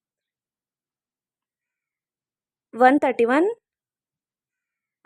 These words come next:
ఐ ఫిఫ్టీ త్రీ. నెక్స్ట్. కృత్రిమ రేడియోధార్మికతను ఉపయోగించి శిలాజాల వయస్సును తెలుసుకునే పద్ధతిని ఇలా అంటారు.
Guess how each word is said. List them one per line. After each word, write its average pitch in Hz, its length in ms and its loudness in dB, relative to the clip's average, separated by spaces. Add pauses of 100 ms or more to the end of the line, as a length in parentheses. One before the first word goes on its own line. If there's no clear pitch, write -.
(140)
ఐ - 20 -2 (320)
ఫిఫ్టీ 226 300 -10
త్రీ. 190 100 -6 (4000)
నెక్స్ట్. - 300 -20 (840)
కృత్రిమ 359 440 -4 (240)
రేడియోధార్మికతను 247 960 0
ఉపయోగించి 202 580 -2 (320)
శిలాజాల 277 560 2 (260)
వయస్సును 233 480 0 (140)
తెలుసుకునే 247 440 -8 (100)
పద్ధతిని 220 360 -4 (160)
ఇలా 247 200 -2
అంటారు. 190 340 -8